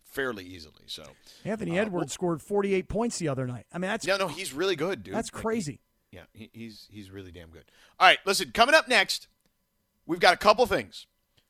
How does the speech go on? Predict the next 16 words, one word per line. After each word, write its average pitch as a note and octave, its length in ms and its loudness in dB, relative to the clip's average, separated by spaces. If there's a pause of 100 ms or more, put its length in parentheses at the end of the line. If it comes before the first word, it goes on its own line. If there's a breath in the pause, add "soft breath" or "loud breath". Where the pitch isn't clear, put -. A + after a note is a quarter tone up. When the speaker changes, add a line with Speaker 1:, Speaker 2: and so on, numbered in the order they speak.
(120)
Speaker 1:
We've D#3 200 -2
got D#3+ 300 6 (880)
U G#3 260 4
S C#4 140 8
C G#3+ 480 -2 (920)
needs F3+ 480 -2
to A3+ 140 -4
get G3 240 0
their F3 200 6
eye D3+ 360 4
on C3 280 0
one D3+ 320 2
guy A2+ 340 2 (380)
for C3+ 180 -6
their B2+ 180 -2
coaching G#2+ 640 -8